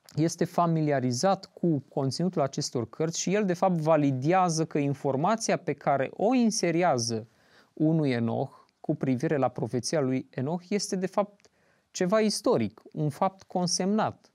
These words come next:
ceva ce s-a petrecut cu adevărat de către Enoch. Așadar, dacă citim,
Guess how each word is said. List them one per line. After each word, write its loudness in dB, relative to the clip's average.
ceva -2
ce -4
s-a -2
petrecut -6
cu -6
adevărat -2
de -6
către -6
Enoch. -4
Așadar, 2
dacă 2
citim, 0